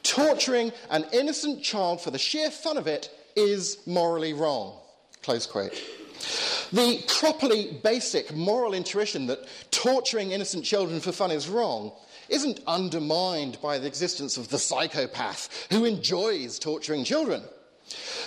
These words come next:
By the principle of credulity, torturing an innocent child for fun clearly isn't merely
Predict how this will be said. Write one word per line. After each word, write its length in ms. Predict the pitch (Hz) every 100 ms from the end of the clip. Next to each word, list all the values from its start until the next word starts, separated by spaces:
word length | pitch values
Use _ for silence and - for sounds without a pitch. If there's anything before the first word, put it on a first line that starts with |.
| -
By 180 | 277 277
the 80 |
principle 560 | 226 - 262 285 - 277
of 140 | 277
credulity, 760 | - 247 170 165 127 117 123 107 - - -
torturing 560 | - 262 294 - 254
an 100 | 202
innocent 420 | 196 285 294 285 220
child 280 | 220 208
for 100 | 208
fun 280 | 233 160 127
clearly 400 | - 285 262 233
isn't 320 | 254 202 214 - - -
merely 1000 | 185 220 277 330 330 285 139 104 113